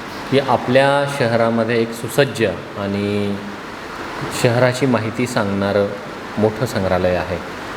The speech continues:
ज्याचं नाव ऐतिहासिक वस्तू संग्रहालय व संशोधन केंद्र अहमदनगर आहे. आत्ता ज्या विभागात आपण इथे उभा आहोत, ते आहे मूर्तिशास्त्र विभागामध्ये.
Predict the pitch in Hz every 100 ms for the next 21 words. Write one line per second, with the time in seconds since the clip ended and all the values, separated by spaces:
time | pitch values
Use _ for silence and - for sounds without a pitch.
0 | - - 110 - 120 117 123 107 107 110
1 | 123 110 104 - 117 113 110 110 113 110
2 | 107 98 104 107 101 101 101 101 92 95
3 | 87 90 87 87 85 80 - - - -
4 | - 151 - 131 131 127 113 107 113 117
5 | 120 113 - 104 98 - 101 98 107 104
6 | 110 90 - - - - - 151 139 127
7 | 156 131 127 120 - 120 - 110 98 95
8 | 92 90 87 87 90 85 -